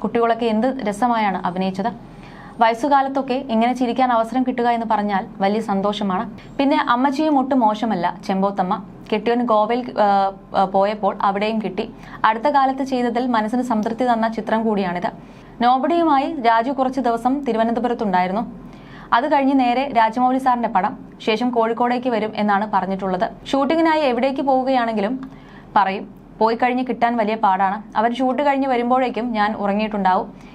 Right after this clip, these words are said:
എവിടേക്കാണെങ്കിലും പോകുമ്പോൾ കൃത്യമായി പറയും, കൃത്യമായ ഷെഡ്യൂൾ പറയാറുണ്ട്. ഏപ്രിൽ മെയ് മാ-, സമയത്തൊക്കെ കൊച്ചിയിൽ ഉണ്ടാവുമെന്നാണ് പറഞ്ഞത്.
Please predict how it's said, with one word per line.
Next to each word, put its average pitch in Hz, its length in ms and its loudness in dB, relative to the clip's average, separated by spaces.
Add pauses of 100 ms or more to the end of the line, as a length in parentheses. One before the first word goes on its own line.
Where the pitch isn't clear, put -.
(120)
എവിടേക്കാണെങ്കിലും 262 840 0
പോകുമ്പോൾ 233 360 2
കൃത്യമായി 220 540 -2
പറയും, 202 340 -2
കൃത്യമായ 220 400 0
ഷെഡ്യൂൾ 233 440 0
പറയാറുണ്ട്. 190 440 0 (500)
ഏപ്രിൽ 226 300 2
മെയ് 269 200 2
മാ-, 262 360 2
സമയത്തൊക്കെ 233 540 0
കൊച്ചിയിൽ 233 400 -2
ഉണ്ടാവുമെന്നാണ് 214 640 0
പറഞ്ഞത്. 185 360 -2